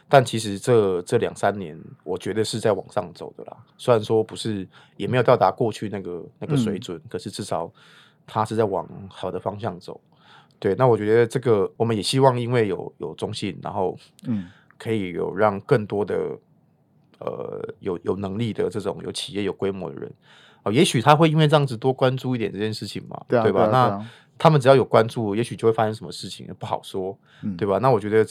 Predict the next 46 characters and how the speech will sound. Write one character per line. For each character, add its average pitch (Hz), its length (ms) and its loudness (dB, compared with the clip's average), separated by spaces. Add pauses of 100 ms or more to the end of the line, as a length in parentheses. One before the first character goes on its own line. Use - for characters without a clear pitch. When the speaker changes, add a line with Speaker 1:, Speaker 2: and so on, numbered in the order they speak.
(120)
Speaker 1:
这 - 120 4
样 143 140 6
子 110 160 -6
的 104 140 -2
这 113 100 -2
种， 90 380 -4
呃， 82 240 -4
潜 95 280 -4
移 98 80 -8
默 117 180 0
化 113 160 4
的 95 120 0
会 110 120 2
发 110 200 0
生 104 120 -4
的 101 80 -6
各 107 160 -8
式 107 120 -10
各 104 80 -2
样 101 100 0
的 90 80 -8
事 87 160 -12
情， 80 220 -12
其 - 120 -14
实 95 240 -10 (280)
我 - 60 -10
相 104 140 -4
信 104 80 -6
这 107 100 -4
个 104 100 0
应 98 60 -6
该 101 80 -2
是 101 60 -4
大 101 140 0
家 98 140 4
都 92 440 -4 (160)
乐 101 180 -2
见 95 220 -4
的 - 80 -16
嘛。 - 60 -16
Speaker 2:
对 80 80 -6
啊。 - 80 -6 (160)
Speaker 1:
对， 98 160 -4
那 98 100 -6
至 98 80 -4
少 95 200 0